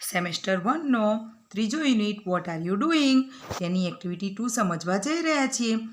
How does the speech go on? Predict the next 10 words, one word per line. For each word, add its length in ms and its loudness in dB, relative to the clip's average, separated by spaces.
તો 80 -14
ચાલો 320 0
મિત્રો, 400 -2
શરૂ 320 -4
કરીએ 400 -2
એક્ટિવિટી 500 -4
ટુ. 480 -2
એક્ટિવિટી 420 -4
ટુની 380 -2
અંદર 600 2